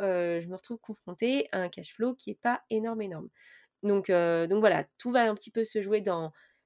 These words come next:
peut-être la négociation de d'autres éléments, hein. Ça peut être mon assurance, euh, euh, mais les assurances que je veux mettre en place,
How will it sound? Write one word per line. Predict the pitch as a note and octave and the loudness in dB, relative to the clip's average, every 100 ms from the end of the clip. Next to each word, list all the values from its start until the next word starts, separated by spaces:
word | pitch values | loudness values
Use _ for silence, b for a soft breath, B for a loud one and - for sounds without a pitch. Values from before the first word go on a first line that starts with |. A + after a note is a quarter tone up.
| _ | _
peut-être | B3 A#3+ | -2 2
la | A3 | 4
négociation | G#3+ G#3 G#3 G3+ A3+ | 4 4 2 0 -2
de | F#3 | 0
d'autres | G3+ G#3 G3 | 0 0 0
éléments, | G3 B3 D4+ | 0 0 -2
hein. | C#4 | -2
Ça | C4+ G3 | -4 -8
peut | - | -4
être | F#3 - F3 | -6 -6 -10
mon | E3+ E3+ | -8 -10
assurance, | E3+ - F3 F3+ F3+ F#3 F#3 | -10 -10 -8 -6 -6 -8 -12
euh, | F#3+ b b b b - | -12 b b b b -8
euh, | F3 | -4
mais | F3 | 0
les | F3 F3+ | 0 2
assurances | F#3 - F3+ F3 | 0 -2 -4 -4
que | F#3 | -8
je | E3 | -6
veux | E3+ | -6
mettre | D#3+ - | -8 -10
en | D#3+ | -6
place, | G#3 A3 B3 B3 | 0 2 2 -2